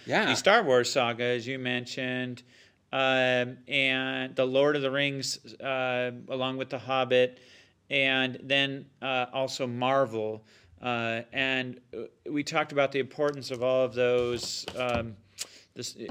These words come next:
Speaker 2: you know, integral to American history, obviously.
Speaker 1: Yeah.
Speaker 2: And we decided to <laughs> watch in chronological order according to when they, when they're set in time.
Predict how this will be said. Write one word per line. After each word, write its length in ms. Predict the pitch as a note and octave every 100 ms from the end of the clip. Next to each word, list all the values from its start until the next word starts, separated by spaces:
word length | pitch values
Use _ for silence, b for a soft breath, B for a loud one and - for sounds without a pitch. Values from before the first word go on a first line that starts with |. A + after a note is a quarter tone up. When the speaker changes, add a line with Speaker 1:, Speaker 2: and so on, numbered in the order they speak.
| - F#2+ F#2 G#2 - _ _ _
Speaker 2:
you 120 | C3+ B2
know, 60 |
integral 460 | A#2 C#3 B2 B2+ A#2+
to 140 | -
American 380 | B2 A#2+ A2+ A#2+
history, 500 | G#2 B2+ A#2+ B2 A2+
obviously. 680 | A2 A2 A2+ G#2+ - A2+ F3+
Speaker 1:
Yeah. 240 | B3+ - - B _ -
Speaker 2:
And 220 | B2 B2
we 120 | C#3
decided 500 | C3+ - D3 C3 B2+
to 280 | - B2+ A#2+ -
<laughs> 60 |
watch 280 | E3 C3+ C3
in 120 | C#3+
chronological 720 | A#2+ C#3+ D3 D#3 C#3+ C#3 C#3 C3+
order 340 | C3+ C3+ C3
according 440 | A#2+ - D3 D3 C3
to 80 |
when 340 | A#2+ A#2 C#3 C#3
they, 260 | C3 B2 B B B B
when 180 | C3+ D3
they're 140 | C#3+
set 340 | C3 - D3 C3+
in 180 | B2 A#2+
time. 640 | - D#3+ D3+ B2+ A2+ A2+